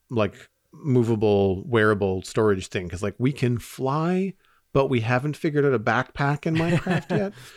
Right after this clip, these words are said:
Speaker 1: Like, there's a little bit there that kind of says, like, "I know we've got shulkers, I know we've got ender chests, but I just, there's something really convenient and just makes sense, especially early game before you have shulkers and before you have an ender chest." Um, I,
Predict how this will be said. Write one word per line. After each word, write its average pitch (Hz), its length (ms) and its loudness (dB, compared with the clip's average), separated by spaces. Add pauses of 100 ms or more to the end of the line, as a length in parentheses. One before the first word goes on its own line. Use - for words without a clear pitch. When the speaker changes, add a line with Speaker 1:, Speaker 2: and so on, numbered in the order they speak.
(340)
Speaker 1:
Like, 139 300 -2
there's 147 200 2
a 143 40 4
little 160 240 4
bit 147 220 0
there 123 200 6
that 110 220 0
kind 117 180 -2
of 110 140 -2
says, 107 300 -2
like, 98 180 -4
"I 147 80 0
know 170 180 2
we've 165 160 2
got 143 120 0
shulkers, 117 440 -2
I 110 40 0
know 110 160 -2
we've 107 120 -2
got 104 160 -4
ender 95 140 -10
chests, 92 240 -10
but 110 140 -4
I 104 60 -2
just, 101 180 -10 (100)
there's 110 160 -2
something 139 380 -2
really 113 260 0
convenient 101 540 -4
and 98 180 -6
just - 240 -8
makes 101 320 -4
sense, 101 400 -4
especially 156 600 -4
early 127 320 2
game 104 340 -4
before 104 460 -2
you 117 100 4
have 120 180 0
shulkers 127 520 -4
and 98 120 -6
before 98 360 -4
you 117 100 2
have 127 160 -2
an 127 60 -4
ender 131 180 -4
chest." 131 380 -8 (500)
Um, 104 300 -4 (360)
I, - 140 0